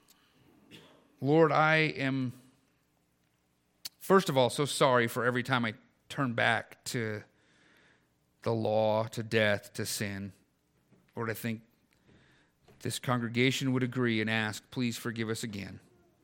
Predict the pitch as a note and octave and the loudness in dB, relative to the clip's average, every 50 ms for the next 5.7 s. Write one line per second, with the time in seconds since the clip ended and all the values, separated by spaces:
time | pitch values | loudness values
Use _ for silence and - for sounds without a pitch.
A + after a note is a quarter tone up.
0 | _ _ _ _ _ _ _ _ _ _ _ _ _ _ _ _ _ _ _ _ | _ _ _ _ _ _ _ _ _ _ _ _ _ _ _ _ _ _ _ _
1 | _ _ _ - A#2+ A#2+ A2 A2+ B2 A#2+ - - G#2 G2+ G2+ F#2+ F#2+ F#2+ - - | _ _ _ -4 -2 0 2 0 0 -2 -4 -6 -6 -6 -6 -8 -8 -10 -14 -16
2 | - - _ _ _ _ _ _ _ _ _ _ _ _ _ _ _ _ _ _ | -18 -20 _ _ _ _ _ _ _ _ _ _ _ _ _ _ _ _ _ _
3 | _ _ _ _ _ _ _ _ _ _ _ _ _ _ _ _ _ _ _ _ | _ _ _ _ _ _ _ _ _ _ _ _ _ _ _ _ _ _ _ _
4 | _ _ _ _ _ _ - A#2 A2+ G#2+ B2 B2+ B2 B2+ A#2 - A2 F#2 - - | _ _ _ _ _ _ -6 -6 -4 -2 -2 -2 -2 -4 -6 -6 -8 -8 -8 -6
5 | A#2 A2 G#2+ - - G2+ G2 - - - - G2+ G2+ G2+ | -8 -8 -8 -8 -10 -10 -8 -8 -8 -8 -8 -10 -12 -16